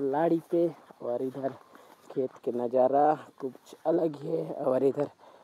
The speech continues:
लाड़ी भी है जो कि बारिश होने से यहाँ पे छुपते हैं लोग। और इधर का नज़ारा कुछ अलग सी है, देखिए बहुत खूबसूरत दिख रहा है हरी भरी में धान खेत। आप लोग हमारे चैनल में वीडियो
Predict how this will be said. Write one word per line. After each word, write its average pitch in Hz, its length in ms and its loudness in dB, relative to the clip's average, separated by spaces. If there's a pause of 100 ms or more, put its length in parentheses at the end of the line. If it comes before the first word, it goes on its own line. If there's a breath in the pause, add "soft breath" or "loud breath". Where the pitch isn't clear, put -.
(180 loud breath)
लाड़ी 120 340 2
भी 131 180 0
है 135 180 4
जो 120 140 0
कि 127 160 -4
बारिश 120 520 2
होने 123 180 0
से 127 140 -6
यहाँ 127 280 -4
पे 127 80 -6
छुपते - 380 -4
हैं 131 180 -2
लोग। 135 360 2 (840 loud breath)
और 104 240 -4
इधर 113 220 -2
का 117 120 -4
नज़ारा 117 320 0
कुछ - 300 -6
अलग 123 320 -4
सी - 180 -10
है, 123 240 0
देखिए 127 600 -2 (160)
बहुत 127 240 -8
खूबसूरत 156 760 -2
दिख 127 240 -6
रहा 131 340 -4
है 127 240 -2 (680 loud breath)
हरी 131 260 0
भरी 123 320 0
में 127 200 -4
धान 127 240 -8
खेत। 143 380 -6 (1080)
आप 143 220 -2
लोग 143 240 -2
हमारे 139 380 -2
चैनल 139 300 -4
में 135 140 -4
वीडियो 135 420 -4